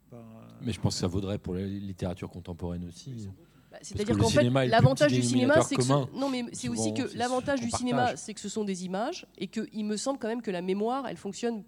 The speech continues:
Speaker 3: beaucoup par images. Donc, bien sûr qu'avec le... la littérature, on fabrique des images, mais avec la littérature, on va fabriquer, à chaque fois qu'on va lire,
Speaker 1: Je,
Speaker 3: on va fabriquer des nouvelles
Speaker 1: je,
Speaker 3: images.
Speaker 1: je, je pense qu'une, une image n'atteint l'endroit que vous dites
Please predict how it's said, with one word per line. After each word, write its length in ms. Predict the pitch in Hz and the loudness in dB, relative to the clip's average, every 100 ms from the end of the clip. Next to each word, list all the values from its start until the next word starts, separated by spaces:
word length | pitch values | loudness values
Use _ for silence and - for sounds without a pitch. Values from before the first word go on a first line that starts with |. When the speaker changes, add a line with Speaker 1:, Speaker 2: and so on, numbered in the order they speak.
| 160 | -10
Speaker 3:
beaucoup 200 | 208 240 | -8 -6
par 160 | 208 190 | -6 -4
images. 300 | 185 151 151 | -4 -6 -6
Donc, 160 | 175 - - - - | -8 -10 -20 -20 -6
bien 220 | 196 247 | 0 0
sûr 220 | - 320 | 0 -6
qu'avec 340 | 254 220 214 208 | -4 -4 -6 -6
le... 480 | 190 180 175 170 170 _ _ - | -4 -4 -4 -6 -10 _ _ -10
la 100 | 180 | -6
littérature, 560 | 190 233 214 208 254 185 | -6 -4 -4 -4 -6 -4
on 80 | 190 | -2
fabrique 520 | - 269 240 285 233 | 0 -2 0 -4 -4
des 220 | 208 190 | -6 -6
images, 400 | 240 262 214 - _ _ _ 196 | -4 -4 -6 -8 _ _ _ -4
mais 200 | 190 - | -4 -4
avec 240 | 196 202 208 | -6 -6 -6
la 60 | |
littérature, 460 | 208 208 202 202 262 | -8 -6 -6 -6 -6
on 60 | |
va 120 | 208 190 | -6 -4
fabriquer, 580 | 220 202 214 262 254 _ - | -4 -4 -8 -8 -10 _ -12
à 60 | |
chaque 200 | 190 247 | -8 -6
fois 100 | 302 | -4
qu'on 120 | 262 220 | -4 -4
va 100 | 214 | -2
lire, 120 | 262 | -2
Speaker 1:
Je, 40 | |
Speaker 3:
on 20 | |
va 100 | 220 | -2
fabriquer 440 | 196 226 220 220 240 | -2 -4 -4 -4 -6
des 160 | 190 | -4
nouvelles 480 | 202 240 262 311 254 | -2 0 0 -2 -2
Speaker 1:
je, 80 | 202 | -4
Speaker 3:
images. 320 | 208 180 160 | -4 -4 -4
Speaker 1:
je, 120 | 156 175 | -6 -6
je 140 | 143 | -6
pense 280 | 160 226 220 | -4 -2 -2
qu'une, 640 | - 151 139 131 131 135 165 | -4 -4 -2 0 0 -2 -2
une 160 | 143 | 2
image 420 | 165 170 185 165 139 | 4 4 4 0 -2
n'atteint 480 | 147 147 160 156 147 _ _ - - - | -4 -4 -2 -2 -6 _ _ -20 -20 -6
l'endroit 380 | 131 143 131 151 | 0 2 2 0
que 140 | - | 0
vous 160 | 123 123 | -4 -4
dites 340 | 131 202 - | -4 -6 -8